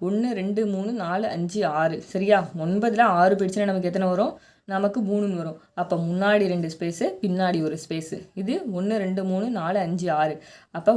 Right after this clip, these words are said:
ஒன்பதுல நமக்கு ஆறு பிடிச்சா நமக்கு எத்தனை வரும்? மூணுன்னு வரும். மூணு எப்படி பிரிக்கலாம்? முன்னாடி ரெண்டு,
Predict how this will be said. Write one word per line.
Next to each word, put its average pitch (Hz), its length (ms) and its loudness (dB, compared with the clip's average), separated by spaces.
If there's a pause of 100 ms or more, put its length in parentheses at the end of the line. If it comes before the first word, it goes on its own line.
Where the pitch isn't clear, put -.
ஒன்பதுல 214 380 2
நமக்கு 196 240 2
ஆறு 185 200 6
பிடிச்சா 202 280 0
நமக்கு 185 180 -2
எத்தனை 190 160 2
வரும்? 269 240 2
மூணுன்னு 202 420 4
வரும். 262 200 4
மூணு 214 220 4
எப்படி 202 180 2
பிரிக்கலாம்? 208 300 0 (140)
முன்னாடி 190 340 4
ரெண்டு, 190 240 2